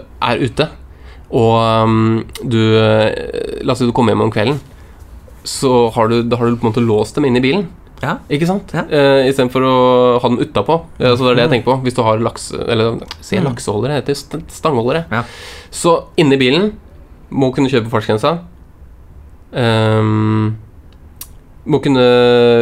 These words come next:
Speaker 1: være litt sk-, skitten.
Speaker 2: Ja. Men jeg synes dere glemmer noe nå.
Speaker 1: Ok.
Speaker 2: Eh, jeg ser jo for meg at den ultimate,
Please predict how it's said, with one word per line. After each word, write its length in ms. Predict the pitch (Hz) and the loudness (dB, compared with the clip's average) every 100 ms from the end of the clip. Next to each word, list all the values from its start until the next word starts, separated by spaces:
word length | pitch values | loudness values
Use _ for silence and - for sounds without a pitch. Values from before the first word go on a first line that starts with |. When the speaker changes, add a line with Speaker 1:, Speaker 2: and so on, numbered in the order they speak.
| 107 | 2
Speaker 1:
være 260 | 120 120 110 | 0 0 0
litt 120 | 110 | -2
sk-, 240 | - 127 120 | -4 -2 -2
skitten. 340 | 135 - 196 - - - | -2 -2 -4 -4 -16 -14
Speaker 2:
Ja. 160 | - 147 - - - - - - - - | -8 -8 -10 -20 -20 -20 -20 -20 -16 -4
Men 120 | 156 | -4
jeg 80 | 180 | -2
synes 160 | 208 208 | -4 -4
dere 140 | 226 | -4
glemmer 240 | 226 143 196 | -2 -2 0
noe 100 | 160 | 0
nå. 80 | 107 - - | -2 -6 -6
Speaker 1:
Ok. 80 | - | -2
Speaker 2:
Eh, 1000 | 143 - - - - - - - 147 147 - 143 | -4 -4 -20 -20 -20 -20 -18 -4 0 0 0 0
jeg 160 | 170 196 | -2 -2
ser 200 | - 208 | -4 -2
jo 60 | 165 | 0
for 120 | 143 | -2
meg 100 | 139 | -2
at 80 | 131 | -2
den 100 | 127 127 | -4 -4
ultimate, 920 | 127 - 127 120 127 139 - - 113 | -8 -4 -4 0 -2 -4 -10 -4 -4